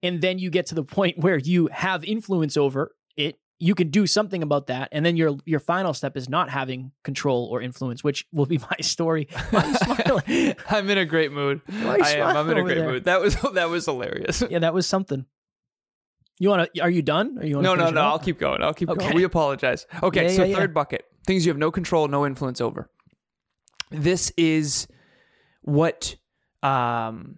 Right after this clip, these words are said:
Speaker 2: someone tweets, what someone else posts on social media, whether or not the policies in your government are ideal.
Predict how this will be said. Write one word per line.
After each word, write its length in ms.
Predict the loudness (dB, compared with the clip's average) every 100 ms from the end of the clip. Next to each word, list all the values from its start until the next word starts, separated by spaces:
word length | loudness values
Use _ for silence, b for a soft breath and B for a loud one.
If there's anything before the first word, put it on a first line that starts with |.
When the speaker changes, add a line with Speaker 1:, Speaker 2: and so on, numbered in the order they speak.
| _
Speaker 2:
someone 420 | -2 0 2 0
tweets, 560 | -2 -2 -4 -4 -8 -8 _ _ _ 0
what 220 | 0 2
someone 260 | 0 2
else 160 | 2 0
posts 400 | -2 -2 -2 -2
on 140 | -4
social 340 | -2 -2 0 0
media, 560 | 2 2 4 2 -2 -10 b b b b -4
whether 580 | 0 2 2 2 2 2
or 60 |
not 640 | 0 0 0 0 -4 -12 -14 _ _ _ _ _ _ _ -6
the 100 | -4
policies 760 | -2 0 2 2 0 -2 -2 -2
in 480 | -2 -2 -4 -8 -12 _ _ _ _
your 180 | 0 0
government 720 | 0 0 2 0 -2 -4 -8 -2
are 240 | 0 2
ideal. 680 | 0 -4 -4 -6 -6 -10 _